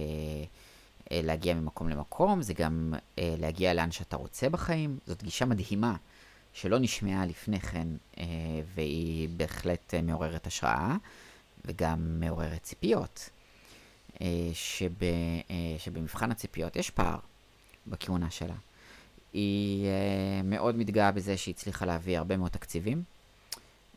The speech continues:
אה, למשרד התחבורה. התקציבים האלה עלו לה בהסכמה שלה, אה, לרפורמה של אגרות גודש, זאת רפורמה שהיא התנגדה אליה בהתחלה. אה,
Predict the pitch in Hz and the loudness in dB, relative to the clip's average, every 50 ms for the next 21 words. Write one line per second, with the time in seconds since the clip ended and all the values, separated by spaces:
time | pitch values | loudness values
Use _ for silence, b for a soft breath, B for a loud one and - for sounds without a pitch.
0 | - - - 107 104 101 104 107 104 107 107 107 107 107 110 110 107 104 - - | -8 -2 2 4 4 4 4 4 4 4 4 2 2 4 2 2 2 0 0 2
1 | 110 107 - - - - 117 117 113 110 - - - - - 92 98 95 95 92 | 0 0 0 0 -4 -2 0 2 2 2 0 -2 -6 -6 -4 0 2 2 4 4
2 | 92 95 90 - - 87 87 92 101 101 95 90 85 87 - b b b b b | 4 4 2 2 2 2 4 4 6 4 4 4 0 -4 -10 b b b b b
3 | b b b - - 98 87 82 - - - - 90 87 90 92 90 - 101 92 | b b b -10 -4 -2 -2 -2 -2 -4 -4 -2 0 2 2 0 0 0 -2 0
4 | 82 78 76 76 78 80 - - - - 78 76 78 80 78 80 - - 90 85 | 0 0 0 -2 -6 -8 -10 -10 -6 -4 -4 -2 -2 -2 -2 -2 -4 -2 -2 -2
5 | 82 - - 67 78 - - 67 - - 78 80 101 151 180 - - - - - | -2 -4 -4 -6 -4 -4 -4 -6 -4 -2 -2 0 0 0 -2 -4 -6 -10 -10 -8
6 | - 78 - - 98 85 82 - - - 90 85 - - 87 85 - 85 80 - | -10 -12 -10 -8 -6 -6 -6 -6 -6 -6 -6 -6 -4 -4 -4 -4 -2 -2 2 4
7 | 92 85 80 78 - - 80 78 82 73 76 - - - - 98 117 147 160 - | 4 4 4 0 -2 -2 -4 -4 -4 -6 -6 -6 -6 -4 -2 -2 -2 -4 -4 -8
8 | - B B B B B B B B B B B B B B - - - | -14 B B B B B B B B B B B B B B -12 -4 0